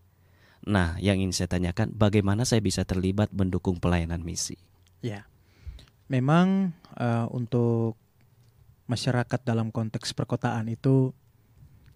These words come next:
Speaker 2: agak sulit untuk, eh, terlibat secara langsung, face to face dalam menyampaikan firman Tuhan atau menjadi penjala. Karena
Speaker 1: Hmm.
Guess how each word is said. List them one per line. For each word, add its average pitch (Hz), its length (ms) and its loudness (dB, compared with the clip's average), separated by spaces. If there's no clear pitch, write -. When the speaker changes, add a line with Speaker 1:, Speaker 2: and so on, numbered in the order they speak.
Speaker 2:
agak 113 680 0
sulit 143 460 6
untuk, 117 440 -10
eh, 110 380 -6
terlibat 123 420 -2
secara 110 840 -4
langsung, 139 640 2
face - 340 -4
to - 100 -6
face 127 340 2
dalam 110 280 -4
menyampaikan 110 800 -2
firman 113 380 -2
Tuhan 113 320 -8
atau 113 240 -8
menjadi 110 280 -4
penjala. 107 520 -8
Karena 117 400 0
Speaker 1:
Hmm. 90 80 -8